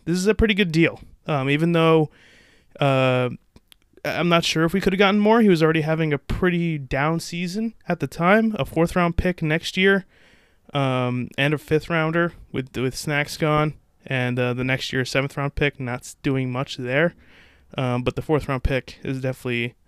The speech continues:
a good trade-off, getting two picks for Eli Apple. Already talked about Mari Cooper,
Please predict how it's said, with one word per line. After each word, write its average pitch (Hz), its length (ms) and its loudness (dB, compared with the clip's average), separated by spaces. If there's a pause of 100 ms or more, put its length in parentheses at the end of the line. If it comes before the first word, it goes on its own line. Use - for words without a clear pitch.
a 139 80 -6
good 120 360 -6 (140)
trade-off, 113 500 -4
getting 117 200 -6
two 120 160 -10
picks - 340 -2
for - 240 -16 (100)
Eli 127 360 -6
Apple. 127 500 -6 (1200)
Already 170 200 0
talked 160 200 -4
about 160 160 0
Mari 160 240 0
Cooper, 165 460 -2